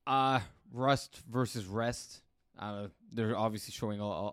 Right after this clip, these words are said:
a lot of rust so far. I'm not totally surprised. I'm more surprised that they've only put up thirty-eight points in the three games, regardless of their record, right? Obviously, that's not gonna win you a lot of games.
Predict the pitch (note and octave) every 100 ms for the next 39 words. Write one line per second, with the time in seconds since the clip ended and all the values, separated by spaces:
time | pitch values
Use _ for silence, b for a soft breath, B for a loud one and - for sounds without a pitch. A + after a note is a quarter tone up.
0 | - G2+ G2+ F#2+ G2 G#2+ - A#2+ G2+ A#2
1 | A2+ A#2 - - _ _ - D3 E3 F3
2 | - _ _ A#2 A#2 C#3+ E3+ F#3 F#3+ F#3
3 | F3+ F3 F#3+ A3 - - _ _ B2 C3+
4 | C#3 D#3 D#3+ - C#3 C#3 B2 A2 G#2+ A#2
5 | A2+ A#2 A2+ - A#2 G#2 G2 F2+ - G#2+
6 | F#2+ E2 - F2+ E2+ - F2 E2+ C2+ G1+
7 | - _ _ _ _ - A2 C3+ B2+ A#2+
8 | G#2+ A2+ G2 F#2+ F#2 F2 F2 - - -
9 | G#2 - _ - A2+ A2 A#2 A2 G2+ A#2
10 | G#2+ G#2 F#2+ G2+ G2 G2+ F#2+ G2 A2 C#3
11 | D3 D3